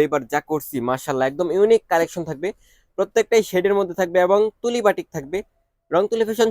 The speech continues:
সবসময় আপনাদেরকে ইউনিক কিছু কালেকশন দেওয়ার চেষ্টা করে। তো আপনারা যারা শোরুমে চলে আসতে চান, চলে আসবেন হাজী আব্দুল হান্নান সিটি প্লাজা, গ্লোবাল ইসলাম ব্যাংকের নিচে, বান্টি বাজার, আড়াই হাজার, নারায়ণগঞ্জ, ভোলতা গাউসির একটু সামনে আমাদের বান্টি বাজার অবস্থিত। প্রত্যেকটা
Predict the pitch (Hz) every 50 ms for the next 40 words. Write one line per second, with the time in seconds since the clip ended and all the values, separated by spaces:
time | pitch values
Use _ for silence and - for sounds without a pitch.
0 | - 208 190 - - 196 190 185 170 175 165 175 180 - 175 175 185 196 185 -
1 | 196 175 185 - 156 147 147 - 170 156 160 160 - 151 139 - - 147 139 147
2 | 156 - - 156 151 - - 151 160 156 165 156 - - 170 175 190 202 202 202
3 | 196 180 165 147 - - 147 156 170 175 170 165 160 156 143 156 160 151 143 143
4 | 147 147 170 165 156 165 156 151 147 151 156 151 - 165 156 165 151 143 131 143
5 | 160 - _ _ _ _ _ _ _ _ _ 135 165 180 180 220 226 226 214 -
6 | 208 196 190 180 170 151 165 165 165 165 - 185 165 151 151 160 165 - 185 180
7 | 175 190 180 196 190 180 170 170 170 170 165 170 175 170 160 156 156 156 151 156
8 | 170 180 170 147 135 147 160 170 - 196 170 180 175 160 - 165 160 160 - -
9 | 156 - 147 147 156 156 151 147 143 147 135 143 147 147 151 147 147 147 147 143
10 | 143 139 - - _ 165 175 - _ _ _ _ _ _ _ _ _ _ - 185
11 | 196 - - 240 233 - 240